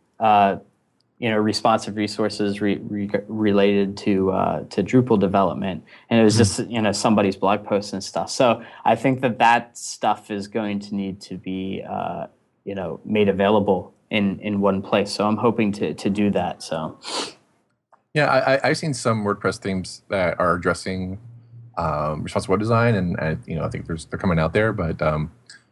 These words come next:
Speaker 3: you know, they haven't been, like, too polished yet. Maybe I, I don't wanna throw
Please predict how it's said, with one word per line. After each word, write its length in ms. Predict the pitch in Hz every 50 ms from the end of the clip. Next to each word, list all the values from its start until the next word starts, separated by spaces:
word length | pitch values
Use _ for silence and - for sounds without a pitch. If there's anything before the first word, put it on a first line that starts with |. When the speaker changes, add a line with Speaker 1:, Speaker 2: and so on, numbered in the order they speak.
| _ _ _ _ -
Speaker 3:
you 80 | - 87
know, 140 | 85 - 85
they 100 | 87 87
haven't 160 | 92 85 82
been, 220 | 82 82 82 85 -
like, 200 | - - - -
too 200 | - - 98 82
polished 420 | - - 87 85 82 - - -
yet. 200 | 82 82 82 78
Maybe 300 | 78 80 78 80 82 85
I, 100 | 82 76
I 160 | 80 - 78 78
don't 160 | 80 80 82
wanna 180 | 80 76 76
throw 260 | - 87 80 73 76